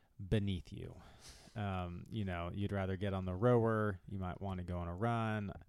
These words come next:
hike, whatever, and walking is, it's just elementary. You don't wanna do that anymore.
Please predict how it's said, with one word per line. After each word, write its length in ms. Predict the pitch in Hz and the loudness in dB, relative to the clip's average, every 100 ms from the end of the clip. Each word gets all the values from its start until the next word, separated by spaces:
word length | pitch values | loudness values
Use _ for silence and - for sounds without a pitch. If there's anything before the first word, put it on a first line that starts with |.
| - | -6
hike, 400 | 113 110 107 - | 0 2 0 4
whatever, 560 | 143 123 104 95 98 - - - - - | 6 6 4 2 -2 -4 -20 -20 -16 -4
and 140 | 107 | 0
walking 400 | 107 110 113 107 | 2 2 0 -2
is, 400 | 101 92 - - - _ _ _ _ - - | -2 -2 -10 -14 -20 _ _ _ _ -20 -12
it's 100 | 92 | -8
just 220 | 110 92 123 | -6 -4 2
elementary. 460 | 131 123 107 95 | 4 4 0 0
You 40 | 95 | 2
don't 120 | 110 | 4
wanna 140 | 101 | 4
do 140 | 98 95 | 2 2
that 140 | 85 | 0
anymore. 300 | 82 85 90 | -4 -6 -8